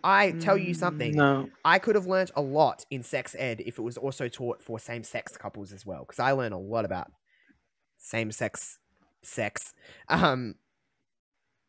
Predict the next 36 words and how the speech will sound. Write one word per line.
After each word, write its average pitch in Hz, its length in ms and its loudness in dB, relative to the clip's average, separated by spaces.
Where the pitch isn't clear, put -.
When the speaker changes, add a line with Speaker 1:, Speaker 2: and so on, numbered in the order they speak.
Speaker 1:
a 123 80 0
lot 123 340 0
just 131 220 -12
in 131 100 -4
my 120 160 -2
later 120 260 2
years 117 300 -2
and 110 100 -6
being 107 160 -6
like, 101 220 -8
"What 123 240 -4
is 143 100 -16
going 156 200 -6
on?" 214 180 -10
Speaker 2:
Yeah. 131 180 10
Speaker 1:
Um, 127 280 -4
<laughs> - 140 6
you 165 80 2
know 170 80 6
what 165 80 6
I - 20 6
Speaker 2:
Yeah. 170 80 6
Speaker 1:
mean? 180 120 2
Like, 139 220 0
sex - 420 2
ed 139 140 10
is 127 120 2
awkward 131 360 4
in 113 140 0
general. 107 440 -2
Who 120 180 -2
like 110 240 2
to 123 80 -14
do 101 140 -4
sex - 320 -4
ed? 95 180 -4